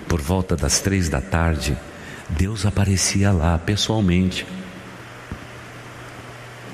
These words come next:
Quem sabe sentava na mesma pedra e dizia:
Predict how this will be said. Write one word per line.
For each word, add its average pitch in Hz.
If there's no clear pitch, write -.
Quem 98
sabe 95
sentava 92
na 87
mesma 92
pedra 110
e -
dizia: 98